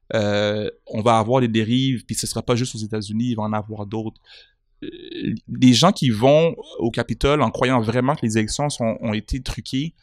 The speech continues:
ben c'est parce que c'est le fruit de plein d'informations qui leur sont données, puis qui leur, qui leur reflètent en fait ça, par l'État, mais également dans les bulles sur les réseaux sociaux. Et ça, ça existe au, au, au Québec aussi. On n'est pas très loin de ça, selon moi. On est,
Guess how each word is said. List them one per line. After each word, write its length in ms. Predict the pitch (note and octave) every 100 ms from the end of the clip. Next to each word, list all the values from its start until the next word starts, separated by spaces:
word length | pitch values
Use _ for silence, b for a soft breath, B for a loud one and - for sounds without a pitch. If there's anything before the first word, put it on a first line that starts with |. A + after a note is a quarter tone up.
| b b b _ _
ben 160 | A2+ A2
c'est 140 | B2
parce 180 | A2+ A2+
que 80 | B2
c'est 160 | -
le 140 | A2 A2
fruit 240 | - F3
de 60 | B2
plein 200 | - E3
d'informations 500 | D3 B2+ A2+ G#2+ D3+
qui 180 | - A2+
leur 140 | A2
sont 220 | - B2
données, 560 | A#2 A2+ A2 E3+ F3+ - -
puis 80 | A#2
qui 140 | -
leur, 220 | A2+ A2 A2
qui 120 | A2+
leur 160 | A2
reflètent 400 | B2+ A#2 F3 F#3+
en 80 | A2+
fait 180 | - C3
ça, 260 | - B2+ B B B
par 180 | D#3+ C3+
l'État, 300 | C3 A#2+ F#3+
mais 180 | D#3 C#3
également 320 | B2 A#2 D3
dans 100 | D3
les 140 | A2+ A2
bulles 240 | A#2+ D#3
sur 160 | C3+ A2+
les 80 |
réseaux 220 | G#2+ G#2 A2
sociaux. 500 | A2+ G#2 C3 C3 B B B B _
Et 80 | A#2+
ça, 140 | - G#3+
ça 180 | E3
existe 320 | A#2 A2 C#3+ C3
au, 40 |
au, 300 | A#2 A2 A2 G#2
au 20 |
Québec 380 | A2 A2+ A#2 -
aussi. 340 | A#2 - D3 C#3+
On 80 |
n'est 100 | B2
pas 120 | B2 G#2+
très 280 | - D3+
loin 300 | B2+ C3 C#3+
de 120 | A2 G#2
ça, 160 | B2+
selon 320 | - A#2+ A2
moi. 260 | G#2+ A2+ A2+
On 180 | A2 A2
est, 120 | G#2+